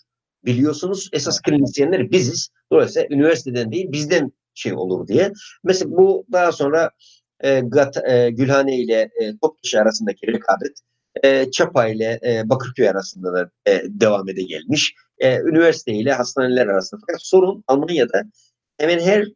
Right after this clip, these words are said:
Speaker 1: e, tıp fakültesinin veya üniversitenin bulunduğu yerde bir de üniversitenin araştırma, e, kliniği ve laboratuvarların olması. E, biraz da öyle bir şey. İstanbul'da ise bir, e, tıp fakültesi ve, e, henüz olmayan bir üniversiteden, üniversite yapısından,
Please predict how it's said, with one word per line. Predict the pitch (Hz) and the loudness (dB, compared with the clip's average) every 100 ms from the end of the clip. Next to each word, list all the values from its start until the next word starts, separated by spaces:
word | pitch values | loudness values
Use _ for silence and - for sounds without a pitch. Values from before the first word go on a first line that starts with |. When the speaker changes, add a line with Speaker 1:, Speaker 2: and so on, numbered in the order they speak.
| _ | _
Speaker 1:
e, | 127 127 | -2 -2
tıp | 147 | -4
fakültesinin | - 123 110 107 104 107 104 | -4 -2 -2 -2 0 2 4
veya | 104 95 | 4 4
üniversitenin | 120 123 123 113 107 107 | 4 2 2 -2 0 0
bulunduğu | 113 107 110 | 0 2 2
yerde | 98 98 104 | 2 0 -2
bir | - 123 | -8 -6
de | 143 | 0
üniversitenin | 139 139 139 - 117 165 | 4 4 2 -4 -8 -4
araştırma, | 127 127 - 127 139 151 _ _ _ _ - | 0 0 -2 -4 -2 -2 _ _ _ _ -6
e, | 135 135 | -4 -4
kliniği | - 160 135 107 160 | -2 2 4 2 0
ve | 165 | 2
laboratuvarların | 151 151 147 156 143 139 127 107 | 4 4 2 2 2 0 -2 -6
olması. | 90 87 - - _ _ _ _ _ - | -20 -20 -18 -18 _ _ _ _ _ -12
E, | 107 | 0
biraz | 160 123 143 | 2 2 0
da | |
öyle | 170 165 | 0 0
bir | 120 | -2
şey. | - 90 | -6 -10
İstanbul'da | 98 - 135 113 117 | -12 -2 -2 0 -2
ise | 107 127 | -2 0
bir, | 143 123 | 0 -2
e, | 120 110 107 | -2 0 -2
tıp | 135 - | -6 -8
fakültesi | 104 95 - - 143 | -10 -14 -14 -4 0
ve, | 131 - - | 0 -2 -6
e, | 110 110 107 | -2 0 2
henüz | 120 131 139 - _ _ _ - | 0 0 -4 -10 _ _ _ -8
olmayan | - 117 107 151 139 | -4 -4 -4 -10 -8
bir | 143 | -2
üniversiteden, | 123 135 131 110 98 85 _ _ _ _ | 2 2 0 -4 -6 -6 _ _ _ _
üniversite | 113 131 156 101 | 0 0 0 -4
yapısından, | 90 - 98 95 107 110 | -8 -8 -8 -2 -2 -2